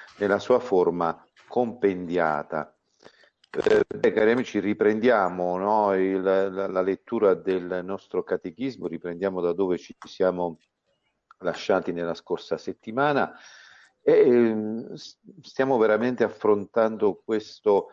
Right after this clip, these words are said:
tema non solo della preghiera, ma proprio, ehm, della preghiera delle preghiere, la preghiera più perfetta che è il Padre Nostro, che veramente ci sta svelando un po'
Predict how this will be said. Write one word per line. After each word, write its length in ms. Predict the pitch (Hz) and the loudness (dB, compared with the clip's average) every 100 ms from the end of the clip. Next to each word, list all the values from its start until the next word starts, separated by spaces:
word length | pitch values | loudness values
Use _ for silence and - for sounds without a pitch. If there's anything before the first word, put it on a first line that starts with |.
| - _ _ - | -20 _ _ 0
tema 460 | 113 110 139 117 | 4 4 4 0
non 320 | 92 98 90 | -2 -6 -10
solo 200 | - 104 | 0 2
della 300 | 92 90 90 _ - 90 | 4 2 -2 _ -4 -2
preghiera, 440 | 92 90 104 90 | -2 -2 2 2
ma 140 | 82 85 | 0 -6
proprio, 520 | 92 95 - 90 85 - _ _ _ _ _ | -2 -2 -2 -4 -4 -6 _ _ _ _ _
ehm, 440 | - 82 90 90 87 | -14 -14 -14 -18 -18
della 340 | - 95 90 | -2 0 2
preghiera 560 | 85 92 92 92 131 110 | 0 0 -2 2 4 4
delle 260 | 92 90 92 | 4 0 0
preghiere, 560 | 90 87 110 107 80 | -2 -2 2 4 2
la 120 | 78 | -2
preghiera 360 | - 87 95 87 | -8 -6 -4 -4
più 200 | - 85 _ | -6 -20 _
perfetta 760 | 90 87 - 117 113 - 80 - _ _ _ | -14 -14 0 0 0 -2 -6 -6 _ _ _
che 120 | - 90 | -8 -6
è 20 | |
il 140 | - | -6
Padre 320 | - 85 113 | -4 0 2
Nostro, 800 | 139 69 - - - 139 - - - _ _ _ _ _ _ _ _ | 0 -4 -12 -18 -2 -2 -2 -16 -20 _ _ _ _ _ _ _ _
che 680 | - 185 196 165 135 123 117 - - - _ | 0 4 6 4 0 -4 -10 -18 -20 -20 _
veramente 480 | - 170 87 76 85 | 0 0 0 -6 -10
ci 120 | - | -10
sta 260 | - 92 87 | -8 -4 -4
svelando 680 | 87 82 95 95 92 90 90 | -4 -2 0 0 -2 -2 -6
un 120 | 87 | -6
po' 320 | - 98 95 | -2 0 0